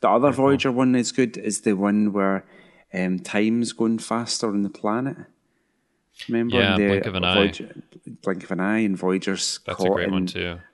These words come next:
Speaker 1: in orbit, yeah. Just to see how fast a, a civilization evolves.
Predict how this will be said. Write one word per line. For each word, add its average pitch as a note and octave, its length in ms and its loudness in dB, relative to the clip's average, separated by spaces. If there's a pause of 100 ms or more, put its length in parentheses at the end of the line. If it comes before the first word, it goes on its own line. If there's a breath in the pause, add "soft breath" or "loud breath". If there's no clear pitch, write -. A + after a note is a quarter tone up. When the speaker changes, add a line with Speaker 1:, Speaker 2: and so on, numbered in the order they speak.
Speaker 1:
in G2 100 -6
orbit, G2 420 -2
yeah. F#2+ 360 -4 (240 loud breath)
Just A2 160 -2
to A#2 80 0
see G#2 500 0 (340 loud breath)
how G#2+ 100 -6
fast F#2+ 440 -2
a, F#2 220 -4 (160)
a G2 80 -8
civilization F#2 640 -4
evolves. G2+ 720 -4